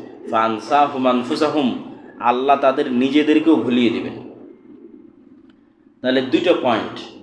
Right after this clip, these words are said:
যে আল্লাহকে ভুলে যায় কিয়ামতের মাঠে আল্লাহ তাকে ভুলে যাবে, যে আল্লাহকে ভুলে যায় আল্লাহ তাকে তাকেই ভুলিয়ে দিবেন, সে নিজেকেই ভুলে যাবে।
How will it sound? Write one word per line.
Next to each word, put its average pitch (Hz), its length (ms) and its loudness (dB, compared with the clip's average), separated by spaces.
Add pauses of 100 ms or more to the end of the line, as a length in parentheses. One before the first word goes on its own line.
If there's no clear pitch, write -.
যে 139 160 2
আল্লাহকে 147 500 0
ভুলে 151 320 2
যায় 165 280 2 (120)
কিয়ামতের 147 460 2
মাঠে 143 260 0
আল্লাহ 117 300 0
তাকে 143 200 0
ভুলে 147 240 2
যাবে, 156 280 0 (680)
যে 120 100 4
আল্লাহকে 151 560 2
ভুলে 160 300 4
যায় 175 220 2
আল্লাহ 139 560 2 (100)
তাকে 170 460 -2 (100)
তাকেই 151 320 2
ভুলিয়ে 127 320 2
দিবেন, 92 300 -4 (180)
সে 196 480 2
নিজেকেই 165 480 2
ভুলে 135 260 0
যাবে। 87 200 -2